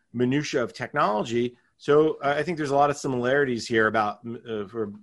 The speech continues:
Binyam Gebri, who could come in and just manage the process, but not really worry about the minutia, and let the good people at O F P P like Matthew Blum and, and, and Leslie Field and the like really take on the, the, the heavy lifting of, of, of O F P P and federal procurement policy,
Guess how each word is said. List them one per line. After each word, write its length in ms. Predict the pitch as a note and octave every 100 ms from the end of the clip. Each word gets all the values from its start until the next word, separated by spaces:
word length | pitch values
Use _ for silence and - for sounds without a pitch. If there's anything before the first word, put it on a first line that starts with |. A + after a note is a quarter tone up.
| C3
Binyam 400 | A#2 B2 A2+ G#2+
Gebri, 480 | C#3+ D#3 C3+ A#2 - _
who 120 | - B2+
could 180 | C3+
come 200 | C#3 D3
in 140 | C#3+ C#3
and 160 | B2
just 180 | D3 -
manage 540 | B2 D3 F3+ D3 - _ _ _ _
the 80 | C3+
process, 600 | - G3+ B3+ D3+ C#3 -
but 160 | C#3
not 240 | C#3 E3 D3+
really 220 | D3+ D3
worry 200 | C3 D#3
about 260 | C#3+ C#3 A#2+
the 60 |
minutia, 500 | B2 D#3+ G3+ D3+ C#3 - - _
and 160 | B2 C#3
let 240 | E3+ -
the 200 | D3 D3+ - -
good 180 | E3
people 300 | - D#3+ F3
at 60 | D3+
O 100 | D3+
F 80 | D3
P 100 | C#3
P 220 | D3+ D#3+
like 240 | C#3+ A2+ G2+
Matthew 300 | G#2 G#2+ G#2+
Blum 400 | F3 F3 E3 A#2+
and, 180 | A2 -
and, 240 | G#2+ G2 -
and 180 | G2+ G2+
Leslie 300 | G#2+ G#2+ A#2
Field 320 | E3 E3 D3+
and 100 | A#2+
the 60 | A#2
like 320 | D#3 D#3 - - _
really 180 | D#3 D#3
take 300 | D3+ D#3+ - _ _ _ -
on 200 | C#3+ B2+
the, 100 | A#2+ B2+
the, 160 | A2
the 160 | F#2 A2
heavy 280 | G2 B2+ A#2+
lifting 480 | D3 F#3+ - C3 A2+
of, 200 | G#2 - _ _ -
of, 280 | A2 G2+ - _
of 160 | A#2 A2
O 160 | A2+
F 100 | A2+
P 140 | - A2
P 260 | A#2 A2
and 120 | G#2 G2+
federal 220 | A2 F#2+
procurement 320 | - A2+ G2+
policy, 400 | A2 G#2+ B2+